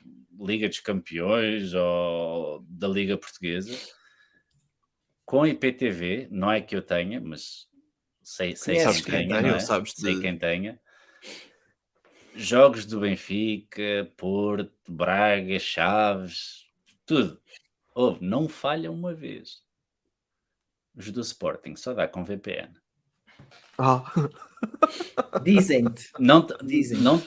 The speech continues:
Speaker 1: não tá a funcionar e essa pessoa diz que, que só houve, tá, tá ali,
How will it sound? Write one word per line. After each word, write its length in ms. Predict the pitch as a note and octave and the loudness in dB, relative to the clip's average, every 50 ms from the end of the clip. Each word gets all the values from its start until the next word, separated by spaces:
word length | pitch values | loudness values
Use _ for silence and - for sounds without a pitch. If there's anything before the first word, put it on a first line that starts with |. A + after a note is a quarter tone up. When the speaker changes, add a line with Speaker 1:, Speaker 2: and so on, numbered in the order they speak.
| - | -2
Speaker 1:
não 220 | - C3 C#3+ F3+ F#3+ | 2 4 6 6 6
tá 220 | - F#3 F3+ F3+ | 8 8 8 8
a 40 | D#3 | 6
funcionar 680 | - - E3+ D#3 - - D#3 C#3+ A#2 G2 F2+ F#2 G#2+ C3+ C3+ A#2+ | 4 0 -4 -4 -4 -6 -4 -2 -2 0 0 -2 -2 -4 -6 -2
e 60 | A#2 | 0
essa 240 | B2 C3 B2+ - D#3 | 0 0 0 -4 -8
pessoa 400 | C3 - - - D3+ D3+ D3 D3+ | -8 -8 -6 -4 -2 0 0 0
diz 340 | C#3 C3 B2+ C3 C#3 C#3+ - | 0 2 2 2 2 0 -4
que, 340 | - _ - E3 E3 F3 F3 | -8 _ -8 -8 -8 -8 -8
que 140 | - - - | -10 -12 -12
só 400 | - - - G3 G#3 G#3+ G#3 - _ _ _ _ _ _ _ | -4 0 2 2 2 2 0 -4 _ _ _ _ _ _ _
houve, 280 | - F3 G3 F3 G2 - - _ _ _ | 0 2 2 2 2 -2 -12 _ _ _
tá, 340 | - C#3+ D3+ D#3 C#3+ - - _ _ _ - _ | 2 4 4 4 2 0 -4 _ _ _ -8 _
tá 160 | - C3+ C3 | 2 4 4
ali, 580 | B2 A#2 A#2+ C#3 D#3+ E3 D#3 D3 C#3+ - - | 4 4 2 2 0 0 -2 -4 -8 -14 -18